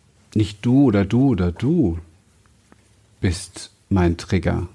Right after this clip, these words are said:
Nicht der Umstand da draußen ist wirklich das Problem. Nicht die Situation ist das Problem. Nicht die Naturkatastrophe ist das Problem.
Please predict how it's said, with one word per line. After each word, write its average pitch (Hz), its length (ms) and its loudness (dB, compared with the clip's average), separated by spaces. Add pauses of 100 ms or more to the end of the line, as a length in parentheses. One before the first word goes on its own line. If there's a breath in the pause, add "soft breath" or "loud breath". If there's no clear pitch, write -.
(560)
Nicht - 460 0
der 98 120 4
Umstand 120 520 4
da 95 80 6
draußen 92 480 2
ist - 160 -2
wirklich 87 260 -2
das - 180 -4
Problem. 87 500 -2
Nicht 92 200 2
die 101 60 4
Situation 101 680 2
ist - 180 -2
das 85 140 -4
Problem. 82 580 -6 (1300 soft breath)
Nicht 117 200 2
die 113 60 8
Naturkatastrophe 98 1080 2
ist - 180 -6
das - 140 -10
Problem. - 580 -10